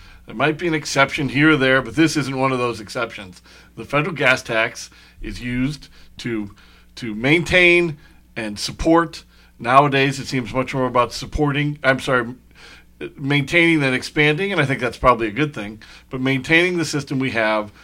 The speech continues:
so we can drive safer, more ga-, more gas <laughs> efficiently, and, and with less traffic, and with all those things that are needed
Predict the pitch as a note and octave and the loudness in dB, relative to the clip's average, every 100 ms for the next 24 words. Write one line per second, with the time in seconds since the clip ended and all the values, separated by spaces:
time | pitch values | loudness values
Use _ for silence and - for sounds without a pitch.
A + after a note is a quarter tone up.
0 | - - - G#2+ G2+ G#2+ G#2+ G#2 - - | -20 -20 -14 -12 -10 -12 -10 -12 -14 -20
1 | - G#2+ G#2 G2 - - - - E3 D3+ | -6 -2 -2 -4 -18 -20 -6 2 2 2
2 | F3 E3 D3 - - A#2+ A2+ C#3+ C#3 G#2 | 0 -2 -6 -16 -8 -4 -4 -4 -6 -6
3 | A#2 B2 G#2+ C3 D3+ D#3+ D3 - D3+ F#3+ | -4 -4 2 4 4 2 -2 0 0 0
4 | F3 D3+ C#3 C3+ - - - A2+ A2 A2+ | 0 0 0 -4 -14 -20 -8 -4 -4 -6
5 | A2+ - A#2+ G#2+ G#2 G2+ C#3 D3 D3 D3+ | -12 -14 -10 -8 -8 -6 0 0 4 6
6 | B2+ B2+ C#3 B2 A#2 - D#3+ A#3 A3 G3 | 6 6 -2 -8 -10 2 8 8 8 4
7 | F#3 E3 D3+ D3 C3+ C3+ C3 A2+ G#2 | 0 -2 0 0 0 0 0 -2 -4